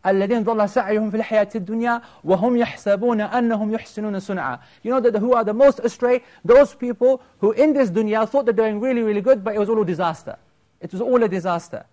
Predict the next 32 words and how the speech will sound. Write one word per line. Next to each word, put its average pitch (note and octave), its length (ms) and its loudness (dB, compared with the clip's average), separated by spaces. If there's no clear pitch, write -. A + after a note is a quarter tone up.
And A3+ 160 -2
that D4+ 80 2
is C4+ 80 2
the A3 100 0
greatest C4 800 0
of, F3+ 240 0
of, F3 240 0
of E3 160 -2
losses. F#3 480 -2
The F3+ 80 -4
greatest C4+ 420 2
deviance A#3 320 -4
possible A#3 400 -4
is E3 120 -4
that G3+ 120 0
you A3 240 0
think B3 240 -4
that G#3+ 200 -6
you A3 100 0
are G3 100 0
upon F#3 200 -6
Siratul F#3 340 -8
Mustaqim F#3 480 -8
and F3+ 100 -8
to F#3 80 -10
the, E3+ 220 -2
to F3 100 -10
the D#3+ 100 -6
expense F3 360 -8
of D#3+ 80 -8
everyone D#3+ 260 -4
else. D3+ 240 -2